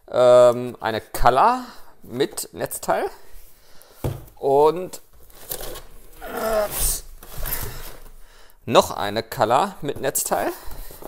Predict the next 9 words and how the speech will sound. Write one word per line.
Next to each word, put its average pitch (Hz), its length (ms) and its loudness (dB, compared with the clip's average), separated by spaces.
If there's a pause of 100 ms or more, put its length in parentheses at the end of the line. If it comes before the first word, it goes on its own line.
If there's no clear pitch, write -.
(1700)
Ähm, 165 720 2 (720)
und 202 720 2 (580)
dann 160 260 -4
haben 147 240 -4
wir 143 240 -2 (120)
eine 117 440 -4 (1200)
Hue 131 500 -4
Outdoor 113 400 2
Lily 131 480 -2